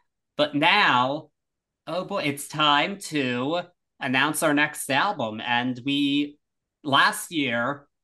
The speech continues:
we, <laughs> we did an episode on one of the albums nominated for Grammy of the Year. Didn't know if it would win yet. It didn't end up winning.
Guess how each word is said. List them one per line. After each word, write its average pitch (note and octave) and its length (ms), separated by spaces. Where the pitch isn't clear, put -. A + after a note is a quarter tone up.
we, D#3 420
<laughs> D#3+ 60
we E3 480
did D3+ 220
an F3 140
episode D3+ 480
on D3+ 180
one C3+ 160
of D#3 140
the F3+ 120
albums C#3 600
nominated C3 720
for F3+ 160
Grammy B2+ 460
of E3 140
the G#3+ 120
Year. G#2+ 640
Didn't F3+ 280
know G#3+ 200
if G#3+ 100
it G#3+ 140
would G#3+ 180
win C#3 300
yet. C3 320
It C#3+ 140
didn't E3 240
end F3 220
up G3 180
winning. B2+ 640